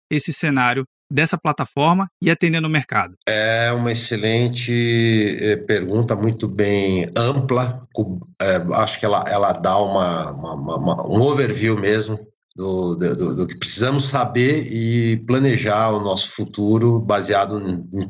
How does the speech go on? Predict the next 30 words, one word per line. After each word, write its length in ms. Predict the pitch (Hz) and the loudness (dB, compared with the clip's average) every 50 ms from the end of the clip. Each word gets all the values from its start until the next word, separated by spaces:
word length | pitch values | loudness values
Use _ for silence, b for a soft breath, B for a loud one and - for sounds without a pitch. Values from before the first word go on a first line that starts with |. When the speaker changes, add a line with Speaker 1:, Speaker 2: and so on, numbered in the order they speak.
| - - | -2 0
Speaker 2:
todo 280 | 143 127 135 135 131 | 2 2 4 4 2
esse 200 | 135 127 - - | 2 0 0 0
acervo 440 | 120 120 - - - 117 110 107 - | -2 -2 -2 -2 0 0 0 0 -2
tecnológico 800 | - - 101 95 98 107 104 98 98 98 98 95 90 - 90 - | -4 -4 -6 -4 -2 -4 -2 0 0 0 2 0 0 -2 -6 -8
que 60 | - | -6
você 240 | 92 92 - - 98 | -4 -2 0 0 -2
falou, 400 | - - 95 92 90 87 82 87 | -2 -2 -2 -2 -2 -2 -2 -4
todas 480 | 90 - - - 123 123 123 113 110 | -6 -4 -2 0 0 2 0 0 0
as 120 | 107 98 - | -2 -2 -4
plata-, 380 | - - 101 90 - - - B B B B B B | -4 -4 -4 -4 -2 -4 -6 B B B B B B
a 100 | 73 80 | -8 -8
plataforma, 960 | - - 107 113 123 120 - 98 - - - - 107 113 123 123 117 - 120 | -4 0 0 0 0 0 -2 -6 -6 -6 -2 0 2 2 2 2 0 -2 0
todos 360 | 123 139 147 143 143 135 120 | 0 0 0 2 2 0 0
os 120 | 117 110 110 | 0 0 0
equipamentos, 640 | 117 117 - - - 95 87 90 98 107 117 117 - | -2 -2 -2 -4 -2 -2 0 0 0 2 0 0 0
a 40 | 98 | -2
convergência 600 | - 107 95 95 104 98 - 117 123 123 123 117 | -4 -2 0 2 2 2 2 2 2 2 2 0
digital. 500 | 110 113 98 98 95 - 98 98 - B B B B B B B B - | 0 0 -2 -2 -2 -2 -4 -4 -4 B B B B B B B B -2
Olha, 400 | 95 95 98 95 87 85 - - _ _ _ _ - | 0 0 0 0 -4 -8 -10 -16 _ _ _ _ -4
essa 260 | - 101 110 113 - 117 | -2 0 0 0 -2 -2
complexidade 960 | - 120 113 - 117 110 107 - - 107 98 90 98 101 107 101 104 101 - - | -2 -2 -2 0 0 -2 0 0 -2 0 0 0 0 0 -2 -2 -4 -4 -4 -4
é 280 | 92 98 98 95 90 87 87 87 87 - _ - | -2 -2 -2 -2 -4 -4 -8 -10 -14 -18 _ -2
maravilhosa 1080 | 104 113 131 135 135 135 123 110 110 104 104 104 101 104 117 123 127 123 127 123 123 120 123 - - - _ _ - | 0 0 2 2 0 -2 -2 -2 -4 -4 -2 0 2 2 2 2 0 -2 -2 -2 -4 -4 -6 -8 -14 -16 _ _ -12
e 400 | 92 92 104 117 123 127 135 135 | -8 -4 -2 0 0 2 2 2
ela 140 | 127 120 139 | 2 2 2
é 40 | |
maravilhosa 580 | 143 147 143 147 147 127 123 117 123 131 135 139 | 0 0 0 0 0 2 2 2 2 2 0 0
porque 220 | 139 135 - 127 | -2 -2 -2 0
hoje 300 | 123 123 123 127 123 120 | 2 2 2 2 2 2
ela 340 | 123 123 123 123 123 123 - | 2 2 2 0 0 -2 -6